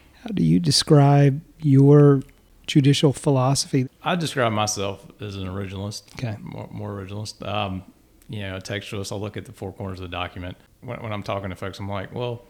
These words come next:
Speaker 2: it's kinda like having a foundation." Of a house, like, you can't go in and move the foundation without some serious work, right?
Speaker 1: Right.
Speaker 2: And we have a way to do that. It's called a constitutional amendment. But if you start trying to move a foundation with piling stuff around it and moving things out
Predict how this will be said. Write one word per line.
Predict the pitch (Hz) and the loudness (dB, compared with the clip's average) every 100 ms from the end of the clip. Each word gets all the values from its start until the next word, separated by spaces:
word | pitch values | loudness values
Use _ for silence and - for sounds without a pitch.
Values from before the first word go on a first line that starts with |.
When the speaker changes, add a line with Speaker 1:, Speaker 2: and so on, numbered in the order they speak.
| - | -18
Speaker 2:
it's | - | -12
kinda | - 139 | -6 -4
like | 117 117 | -2 0
having | 110 104 | -2 -2
a | |
foundation." | - 107 95 95 95 - 92 92 - - - | -6 -6 -6 -6 -8 -8 -10 -10 -14 -20 -18
Of | 98 | -14
a | 92 | -10
house, | 101 95 87 92 - | -8 -6 -6 -8 -12
like, | - 98 | -14 -14
you | 113 | -12
can't | 131 113 107 | -8 -8 -8
go | 107 107 | -8 -6
in | 98 | -6
and | 95 | -6
move | 104 107 95 | -6 -6 -8
the | |
foundation | 104 104 98 95 95 92 98 90 98 | -10 -8 -8 -6 -6 -8 -10 -10 -12
without | 98 101 101 92 - _ | -10 -8 -6 -6 -8 _
some | - 98 | -14 -10
serious | - 113 104 90 - | -8 -6 -6 -8 -10
work, | 95 90 - | -10 -12 -12
right? | 101 107 - - | -10 -10 -12 -16
Speaker 1:
Right. | 127 123 | -14 -8
Speaker 2:
And | 127 | -4
we | 165 | -2
have | 190 196 | -2 -2
a | |
way | 131 95 | -2 -4
to | 87 | -6
do | 92 | -8
that. | 90 | -10
It's | 98 | -10
called | - 110 | -10 -10
a | 107 | -8
constitutional | 107 101 - 104 101 | -10 -10 -12 -12 -12
amendment. | 95 107 90 - _ - | -10 -10 -12 -16 _ -12
But | 110 - | -10 -10
if | 104 123 | -12 -10
you | |
start | 110 - 117 113 | -8 -4 -4 -4
trying | 123 110 | -4 -4
to | 104 | -4
move | 113 | -4
a | 107 | -6
foundation | - 104 107 107 - 104 | -6 -6 -6 -6 -8 -8
with | 98 95 - | -8 -12 -8
piling | 120 120 110 | -2 -2 -2
stuff | - 117 107 | -6 -8 -8
around | 101 104 104 | -8 -6 -4
it | 107 | -6
and | 107 | -6
moving | 104 110 107 | -6 -6 -6
things | 98 104 104 | -8 -8 -8
out | 98 - | -10 -12